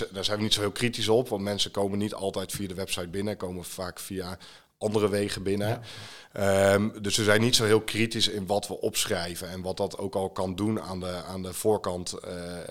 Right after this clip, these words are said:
Speaker 1: eh, bij je patiënt.
Speaker 2: Oké.
Speaker 1: En ik denk wel dat, dat, dat we inderdaad moeten gaan leren als therapeuten dat we, dat we misschien meer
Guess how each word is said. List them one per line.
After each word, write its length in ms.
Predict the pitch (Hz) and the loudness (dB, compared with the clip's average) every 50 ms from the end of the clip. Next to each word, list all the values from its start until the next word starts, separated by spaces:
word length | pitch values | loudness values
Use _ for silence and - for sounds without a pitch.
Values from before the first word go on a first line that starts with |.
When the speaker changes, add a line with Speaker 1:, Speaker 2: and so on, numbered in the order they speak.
| 95 92 90 87 | -10 -10 -10 -10
Speaker 1:
eh, 80 | 90 85 | -8 -6
bij 140 | 98 95 92 | -6 -6 -6
je 80 | 92 | -6
patiënt. 640 | - 92 - - 117 101 90 90 113 135 131 - - - - - - - - - | -2 0 2 2 2 2 0 -2 -4 -6 -6 -6 -10 -10 -14 -14 -14 -14 -14 -10
Speaker 2:
Oké. 120 | - 123 117 - - | -8 -8 -8 -8 -4
Speaker 1:
En 360 | 98 98 95 95 98 98 - | -2 0 0 0 0 -2 -4
ik 120 | 95 85 | -4 -2
denk 180 | 98 98 98 87 | -2 -2 -2 0
wel 260 | 92 98 101 101 101 | 2 2 4 4 4
dat, 220 | 101 98 98 - - | 4 2 2 0 -2
dat, 260 | - 98 98 - - - - 104 | -2 -2 -2 -2 -6 -12 -8 -6
dat 160 | 104 95 - | -4 -4 -2
we 80 | 110 104 | -2 -2
inderdaad 520 | 98 101 95 98 95 107 120 - - - - - - 104 | -2 0 2 4 6 6 6 4 0 -6 -10 -18 -20 -12
moeten 280 | 107 107 101 - 101 | -12 -6 -6 -4 -4
gaan 180 | - 98 95 95 | -2 -2 -2 0
leren 540 | 95 101 110 113 104 101 95 95 95 - - | 2 2 2 2 2 2 0 -2 -2 -4 -4
als 200 | - 98 - - | -2 0 0 0
therapeuten 580 | - 101 92 98 - 104 101 113 123 - 107 90 | 0 0 -4 -2 -2 0 0 0 0 -2 -2 -4
dat 140 | 92 90 | -4 -4
we, 420 | - 104 98 95 95 - - - - - | -2 -2 -2 -2 -4 -6 -10 -16 -16 -14
dat 160 | 104 98 - | -12 -10 -6
we 180 | 107 104 104 101 | -4 -4 -4 -4
misschien 440 | 104 101 - - - 107 104 104 98 | -2 -4 -4 -2 -2 -2 -2 0 2
meer 380 | 104 104 107 110 110 113 110 | 4 6 6 6 6 6 4